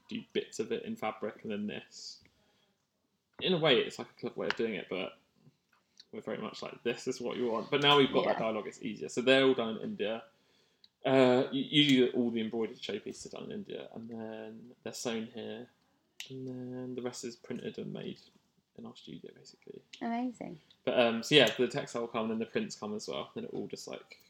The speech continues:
Speaker 1: comes together.
Speaker 2: Comes together, and you have someone who styles the show, don't you?
Speaker 1: Yeah. So
Speaker 2: And
Speaker 1: first season we had Katie. No, we had Jacob Kay, and then we had Benjamin Kirchhoff, and now I think we've found our perfect fit.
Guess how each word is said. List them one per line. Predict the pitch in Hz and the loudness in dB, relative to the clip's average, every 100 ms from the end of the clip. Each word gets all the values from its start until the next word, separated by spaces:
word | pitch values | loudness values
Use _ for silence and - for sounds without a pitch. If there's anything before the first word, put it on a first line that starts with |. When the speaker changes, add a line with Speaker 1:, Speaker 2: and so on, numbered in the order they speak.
| _ | _
Speaker 1:
comes | - - - | -18 -18 -14
together. | - 196 | -8 -6
Speaker 2:
Comes | - - | -6 -4
together, | 208 190 190 | -2 0 2
and | - 190 196 | 2 0 0
you | 190 | -2
have | 196 - | -2 -2
someone | 202 | 0
who | 180 | 0
styles | 170 - 185 175 165 | 0 2 4 4 2
the | 175 | -2
show, | - - - | 2 2 0
don't | - - - | -2 -4 -4
you? | - 202 - | -6 -6 0
Speaker 1:
Yeah. | 135 120 113 | 6 6 4
So | - 123 | 6 6
Speaker 2:
And | 120 117 117 113 | 6 4 2 -4
Speaker 1:
first | - 143 143 | -2 -2 0
season | - 135 127 123 | 0 0 0 -2
we | 120 | -2
had | 120 117 113 113 - - - - - _ _ - | -2 -2 -2 -4 -8 -16 -16 -16 -18 _ _ -12
Katie. | - 113 - - - | -6 -6 -8 -16 -2
No, | 135 117 | 2 4
we | 101 113 | 2 -2
had | 113 110 104 - - - | -4 -6 -6 -12 -20 -10
Jacob | 113 110 101 | -8 -6 -8
Kay, | - 98 110 110 _ _ - _ _ _ - | -6 -4 -4 -6 _ _ -20 _ _ _ -8
and | 120 | -2
then | 117 | 0
we | 120 113 | 0 -4
had | 113 107 107 104 - - - - | -6 -6 -4 -6 -8 -12 -20 -6
Benjamin | 117 110 110 | -4 -4 -8
Kirchhoff, | - 104 - - 110 - _ _ _ _ _ _ _ - | -6 -8 -6 -8 -8 -10 _ _ _ _ _ _ _ -8
and | 110 113 | -4 0
now | 113 110 107 | 0 0 0
I | 107 | -4
think | 117 - | -6 -6
we've | 110 107 - _ _ _ _ _ _ _ _ _ _ _ _ | -4 -6 -12 _ _ _ _ _ _ _ _ _ _ _ _
found | - 120 117 113 | -6 -4 -2 -2
our | 110 | -4
perfect | - 113 113 - - | -6 -8 -8 -12 -8
fit. | 104 104 | -6 -6